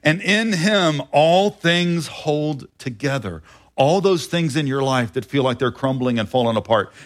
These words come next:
in him they hold together. And he is the head of the church. He's the beginning, the firstborn from the dead, that in him, in everything, he might be preeminent.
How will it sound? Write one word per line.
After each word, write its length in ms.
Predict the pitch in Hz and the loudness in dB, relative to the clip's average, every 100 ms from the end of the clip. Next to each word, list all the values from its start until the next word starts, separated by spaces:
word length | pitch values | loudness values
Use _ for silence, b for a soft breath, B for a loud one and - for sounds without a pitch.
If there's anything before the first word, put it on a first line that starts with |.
| B | B
in 220 | 135 123 | 0 0
him 640 | 113 165 180 110 101 98 b b b b b | -4 -4 -2 0 0 -2 b b b b b
they 100 | 95 | -10
hold 340 | 90 110 104 | -8 -6 -6
together. 440 | - 92 85 78 _ _ _ _ _ _ _ _ _ _ _ _ _ _ _ _ _ _ _ _ _ _ - | -8 -12 -14 -16 _ _ _ _ _ _ _ _ _ _ _ _ _ _ _ _ _ _ _ _ _ _ -12
And 100 | 92 | -4
he 140 | 101 | -2
is 140 | 92 | -2
the 100 | 85 | -4
head 180 | 82 90 | -6 -6
of 60 | 82 | -6
the 80 | 82 | -10
church. 600 | - 73 - - - _ _ _ _ _ _ | -12 -16 -18 -20 -20 _ _ _ _ _ _
He's 200 | - 85 | -10 -6
the 80 | 92 | -6
beginning, 480 | 92 92 98 92 80 | -4 -2 -2 -2 -6
the 80 | 78 | -8
firstborn 480 | 95 90 - 92 | -8 -8 -8 -10
from 180 | 87 90 | -8 -8
the 80 | 90 | -8
dead, 400 | 87 87 82 76 | -6 -4 -6 -8
that 140 | 85 | -10
in 140 | 90 87 | -10 -10
him, 420 | 90 90 87 87 _ | -10 -8 -10 -12 _
in 220 | - 87 - | -10 -8 -6
everything, 540 | 95 101 92 90 90 | -4 -4 -6 -8 -8
he 300 | 78 101 101 | -8 -8 -6
might 420 | 95 90 87 82 | -6 -8 -10 -12
be 320 | 85 80 78 78 b b b b b _ | -12 -10 -12 -16 b b b b b _
preeminent. 800 | - 82 80 67 69 - _ | -14 -12 -10 -14 -20 -20 _